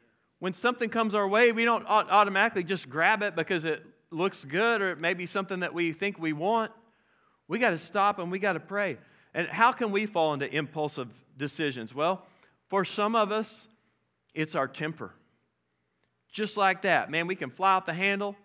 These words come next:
and then we can say or do things that we'll later regret, right?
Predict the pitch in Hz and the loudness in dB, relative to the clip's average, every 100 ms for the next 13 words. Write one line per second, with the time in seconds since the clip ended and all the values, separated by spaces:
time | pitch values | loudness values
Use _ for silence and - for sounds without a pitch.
0 | _ _ _ _ - 135 156 160 135 131 | _ _ _ _ -8 -4 0 -2 -2 -4
1 | 196 139 117 - 185 196 170 135 202 208 | -4 -6 -10 -4 0 2 2 2 0 0
2 | 208 208 214 - - - _ _ 156 160 | -2 -2 -4 -8 -20 -20 _ _ -4 -2
3 | 165 156 165 156 151 139 175 131 - - | 0 2 0 0 -4 0 0 0 -4 -6
4 | 127 180 | 0 0